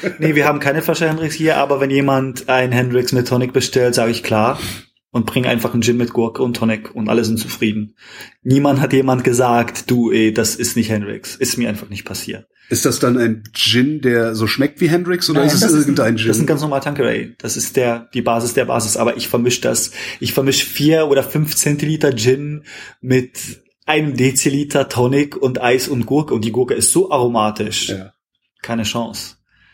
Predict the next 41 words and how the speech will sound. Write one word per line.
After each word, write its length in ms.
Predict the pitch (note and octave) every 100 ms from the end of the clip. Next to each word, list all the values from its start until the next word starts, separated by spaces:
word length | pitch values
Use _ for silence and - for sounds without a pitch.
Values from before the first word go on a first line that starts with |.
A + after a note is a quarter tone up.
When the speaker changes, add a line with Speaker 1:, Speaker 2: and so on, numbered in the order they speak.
| _ _ _ _ _ _ - -
Speaker 1:
Das 120 | D#3
ist 60 |
eine 80 | G#3+
Stilfrage. 540 | G#3+ C4 - A#2+ G#2+ G#2+
Ich 160 | G2+
trinke 300 | - G#3 G#3
das, 220 | C#3 A#2 B2+
weil 80 |
das 200 | A#2+ A#2+
Stil 240 | - D#3 C3+
hat. 300 | G#2 G#2 -
Und 180 | A#2 -
wenn 200 | A#2+ B2
ich 120 | B2
irgendwo 300 | C#3 A#2+ A#2+
hinkomme, 540 | C#3 F3 D3 A#2+ G#2+ -
möchte 320 | A#2 A2 C3+
ich 200 | A#2+ -
aussehen, 340 | A#2 A#2 C3
dass 220 | A#2+ A#2+ A2+
ich 120 | -
jemand 300 | A2+ A#2+ A#2
bin, 160 | A2
der 100 | A#2
Stil 240 | A#2 C3 A#2+
hat. 140 | G2+
Das 160 | G#2+ G#2
heißt, 300 | G#2+ B2+ -
ich 160 | A#2 G#2
weiß, 280 | G#2+ G#2+ -
was 160 | A2
ich 80 | A#2
trinke. 400 | - D3+ C3 A2
Und 140 | A2+ A#2
ich 120 | -
möchte 440 | A2 G#2+ A#2 A#2 - - - - _ _
einen 200 | - A2+
Hendrix 380 | G2+ G2+ G#2+ A2
mit 160 | C#3 C#3+
Tonic 240 | B2 G#2+
haben. 400 | G2+ G2 G#2+ -